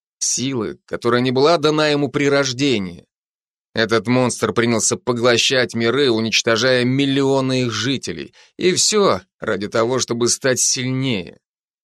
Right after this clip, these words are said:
Никто не мог справиться с ним на протяжении десятков тысяч лет. Казалось бы, что все мироздание будет поглощено этим монстром.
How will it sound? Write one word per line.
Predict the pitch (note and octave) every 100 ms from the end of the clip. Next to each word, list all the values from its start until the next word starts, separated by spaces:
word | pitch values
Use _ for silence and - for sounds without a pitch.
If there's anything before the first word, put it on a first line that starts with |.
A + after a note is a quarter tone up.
| _ _ -
Никто | B2+ F3 - A3+
не | A3
мог | G#3+ G#3 -
справиться | - G#3+ F#3 A2+ - G2
с | -
ним | A#2+ A2+
на |
протяжении | G#2+ A2+ A#2+ C#3+ C3 B2+
десятков | C3+ B2 D3 C3 - G#2+ -
тысяч | B2 A2 A2 -
лет. | C3 B2 - - - _
Казалось | - C#2+ A2 A2+ A2+
бы, | A#2+
что | - A#2+
все | G#2 - D#3+
мироздание | D3 C#3+ C#3+ C3 F#3 E3 A#2
будет | G#2 A#2 G#2
поглощено | - A#2 B2+ B2 B2+ B2+ D3+ -
этим | D3 B2+ C#3+
монстром. | C#3 D3+ C3 F#2+ - - -